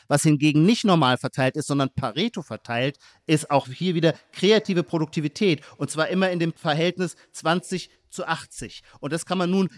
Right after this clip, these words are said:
in ganz vielen verschiedenen Bereichen, auch denen der Naturgeschichte, wenn man so will, beobachten. Wir gehen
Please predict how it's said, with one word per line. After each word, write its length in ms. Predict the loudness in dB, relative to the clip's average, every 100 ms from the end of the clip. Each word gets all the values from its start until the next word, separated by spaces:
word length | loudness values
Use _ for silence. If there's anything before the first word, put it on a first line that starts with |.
| -6
in 120 | -2
ganz 360 | 0 0 -4
vielen 340 | -8 -6 -2 -2
verschiedenen 640 | -2 -2 0 0 2 2
Bereichen, 540 | 2 4 4 4 0 -8 _
auch 320 | 6 6 4
denen 440 | -4 -2 0 0
der 220 | 4 2 2 -6 -2
Naturgeschichte, 720 | -2 0 -2 -2 -2 -4 -2
wenn 100 | -2
man 140 | 0
so 180 | 0 2
will, 280 | 4 4 2 -4 _
beobachten. 640 | -4 0 2 4 2 -2 -12 -10 -4
Wir 120 | -4 -4 -2
gehen 220 | -2